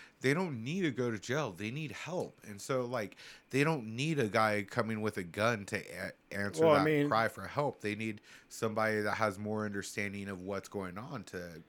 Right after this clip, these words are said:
Speaker 2: it
Speaker 1: answer
Speaker 2: could
Speaker 1: that
Speaker 2: be for
Speaker 1: cry.
Speaker 2: anything. You can call red flag law,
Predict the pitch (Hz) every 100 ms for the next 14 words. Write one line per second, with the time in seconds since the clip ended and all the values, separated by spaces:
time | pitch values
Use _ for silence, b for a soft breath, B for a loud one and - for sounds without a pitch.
0 | - - 190 165 175 185 165 147 - 127
1 | 123 - 139 127 113 120 147 147 131 135
2 | 135 127 127 123 139 120 120 123 120